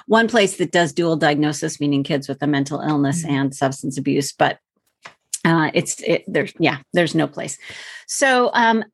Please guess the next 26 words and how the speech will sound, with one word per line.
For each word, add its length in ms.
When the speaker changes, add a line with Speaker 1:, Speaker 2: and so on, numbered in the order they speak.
Speaker 1:
I 340
actually 280
didn't 260
know 240
what 160
I 80
was 200
gonna 160
write 260
after 240
Gift 300
of 80
Failure. 520
You 220
know, 160
it's 140
hard. 600
Uh, 160
it's 160
great 600
when 160
a 40
book 320
does 280
really 240
well. 380